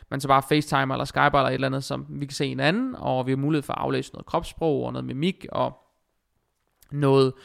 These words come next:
øh, også få noget kontekst på de ting, der bliver snakket om, så man ikke snakker forbi hinanden, og man faktisk får en oplevelse af noget nærvær.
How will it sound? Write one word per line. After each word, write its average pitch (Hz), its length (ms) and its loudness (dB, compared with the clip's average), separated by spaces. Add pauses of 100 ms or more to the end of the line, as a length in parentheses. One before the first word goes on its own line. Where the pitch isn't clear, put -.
(420)
øh, 135 140 2
også 151 140 6
få 165 60 4
noget 151 160 4
kontekst 156 520 0
på 143 60 -6
de 135 80 0
ting, 139 240 -4
der 123 60 0
bliver - 140 -4
snakket 147 420 4
om, 127 160 2
så 135 120 -8
man 131 120 -4
ikke 131 120 -8
snakker 127 300 -8
forbi 160 180 0
hinanden, 175 260 2
og 165 60 0
man 139 100 0
faktisk 139 280 -2
får 147 180 4
en 127 80 0
oplevelse 135 540 -2
af 135 200 -4 (1500)
noget 151 180 0
nærvær. 139 480 -2